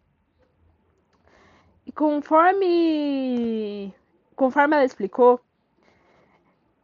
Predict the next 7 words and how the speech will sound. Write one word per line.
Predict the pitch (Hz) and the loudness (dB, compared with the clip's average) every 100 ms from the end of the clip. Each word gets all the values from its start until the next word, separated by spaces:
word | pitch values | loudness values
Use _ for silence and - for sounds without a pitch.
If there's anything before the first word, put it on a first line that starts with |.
| _ | _
no | 269 285 | -4 -2
Egito | 277 311 381 | 0 0 0
Antigo | 285 - 269 277 262 | -4 -4 -4 -2 -4
não | 254 | -4
existia | 262 269 254 - - 285 349 330 | -4 -4 -8 -14 -2 2 4 2
uma | 294 285 | 0 -2
palavra | 269 254 226 208 220 240 233 220 208 208 208 | 0 2 4 4 4 4 0 -2 0 0 -4